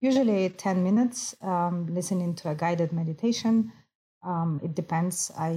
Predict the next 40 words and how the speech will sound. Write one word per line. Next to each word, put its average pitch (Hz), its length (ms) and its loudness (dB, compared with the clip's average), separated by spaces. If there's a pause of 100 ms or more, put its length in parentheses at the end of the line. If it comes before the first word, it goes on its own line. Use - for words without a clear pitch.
(180)
use 185 300 0
different 170 580 -4
apps, 202 240 0
so - 320 -6
there 165 140 0
is 160 100 -2
not 165 240 -2
a 160 80 -4
specific 165 580 -8
one 170 240 -2
that, 151 220 -4 (140)
that, 151 120 0 (340)
uh, 165 280 -4
I 160 160 -4 (420)
prefer 190 520 -2
the 190 120 -4
most, 196 300 0
but 170 140 -2
I 165 100 0
like 175 340 0 (400)
it - 200 -10
to 208 120 -6
be 202 220 0
a 202 100 0
guided 214 360 2
meditation. 240 640 2 (420)
And 180 160 -2
definitely 180 540 0
Joachim's 202 500 2
meditations 220 680 0
are 196 120 -6
very 185 280 0
good 220 260 -2
for - 180 -4
starting 202 440 0
your 208 140 4
day. 226 280 2 (840)
Uh, 202 280 4
<laughs> 214 960 0
and 214 160 4